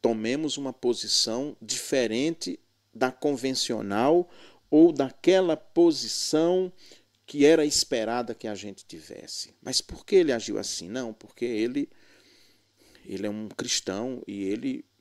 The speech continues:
em nome de Jesus Cristo, ele agiu de uma forma diferente. Então isso é a graça de Deus, porque por nós mesmos, nós,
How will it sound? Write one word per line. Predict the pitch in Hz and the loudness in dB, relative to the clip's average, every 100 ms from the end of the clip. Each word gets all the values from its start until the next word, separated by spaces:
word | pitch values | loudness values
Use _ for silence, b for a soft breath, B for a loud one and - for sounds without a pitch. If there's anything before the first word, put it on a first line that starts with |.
| _ - | _ -12
em | 104 | -10
nome | 104 139 170 | -2 0 0
de | 123 | -4
Jesus | 110 110 104 139 - | -6 -6 -8 -10 -10
Cristo, | 113 107 104 - | -8 -8 -10 -8
ele | 101 104 127 131 - _ _ _ - _ - - | -6 -4 -6 -8 -12 _ _ _ -20 _ -20 -16
agiu | - - - - 170 | -8 -4 -2 -2 -4
de | 127 | -4
uma | 92 90 | -8 -14
forma | - 90 85 | -14 -14 -14
diferente. | - - - - - - - b b b b b b b b b b b _ _ _ b b - | -18 -20 -18 -18 -18 -20 -20 b b b b b b b b b b b _ _ _ b b -12
Então | 113 135 156 | 0 4 4
isso | 156 - | 4 2
é | 170 | 2
a | 180 | 2
graça | 123 147 160 196 | 2 2 2 -2
de | 214 | -4
Deus, | 190 143 165 147 | 2 6 6 4
porque | - - - | -2 -4 -2
por | - 151 127 | -2 -6 -4
nós | 131 123 - | -2 -2 -4
mesmos, | 110 131 - - 120 107 | 0 2 2 0 -6 -4
nós, | 123 147 165 | -2 0 -2